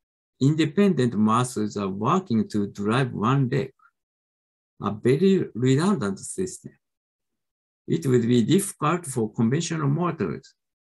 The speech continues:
to drive this kind of redundant mechanism because conventional motors are too stiff to work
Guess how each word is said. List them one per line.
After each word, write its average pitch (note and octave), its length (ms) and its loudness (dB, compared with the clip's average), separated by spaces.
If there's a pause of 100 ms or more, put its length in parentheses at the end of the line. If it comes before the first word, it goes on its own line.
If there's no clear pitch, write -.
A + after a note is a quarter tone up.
(140)
to A2 160 0
drive G#2+ 520 2
this D3 220 -4
kind E3 400 0
of G#2 180 0
redundant A2 720 0
mechanism G2 720 -4
because A2 520 0 (680)
conventional B2+ 520 4
motors C#3 540 2
are G2 140 -2
too - 360 4
stiff - 580 -4 (800)
to G2+ 220 0
work D3+ 300 2